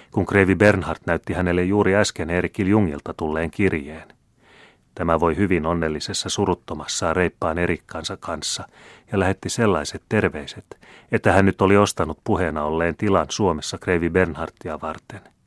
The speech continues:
"Cecilia Larsson", sanottiin vielä kirjeessä, tervehtii ystävänsä Paulia – kertoen, että suruttoman tammi on kasvanut kattoa korkeammalle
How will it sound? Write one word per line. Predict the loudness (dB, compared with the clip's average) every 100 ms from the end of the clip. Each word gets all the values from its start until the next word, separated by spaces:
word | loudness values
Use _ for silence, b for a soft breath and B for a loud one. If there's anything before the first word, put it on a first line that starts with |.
| _ b b b b b
"Cecilia | -6 -4 0 4 4 4 4
Larsson", | 6 4 0 -10 -14 -20 _
sanottiin | -12 -10 -12 -12 -8
vielä | -6 -6 -6
kirjeessä, | -4 -4 -4 -10 -12 -12 -16 b b b b
tervehtii | 2 4 2 -4 -4 0
ystävänsä | 0 -2 -4 -2 -4 -6 -2
Paulia – | 4 6 4 -2 -14 -18 b b _
kertoen, | -2 -2 -2 -8 -8
että | -8 -2
suruttoman | 0 0 -2 -4 -8 -8 -6
tammi | 2 4 4 -2
on | -6
kasvanut | -4 -4 -2 -6 -6
kattoa | -6 -6 -6 -6 -6 -2
korkeammalle | 0 0 -2 -8 -8 -10 -10 -12